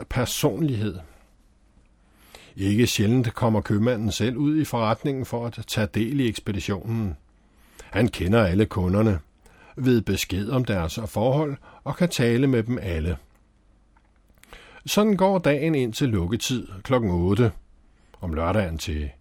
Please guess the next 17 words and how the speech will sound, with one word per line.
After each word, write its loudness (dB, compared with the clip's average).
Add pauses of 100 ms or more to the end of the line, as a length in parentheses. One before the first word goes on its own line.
(540)
ti-elleve-tiden, -2 (560)
så -6
længe 2
der -4
er -6
kunder 2
i 2
butikken. -4 (2250)
Ved 4
lukketid 2 (360)
er 0
den 0
fjorten 2
timers 0
arbejdsdag 0
til 0
ende. 4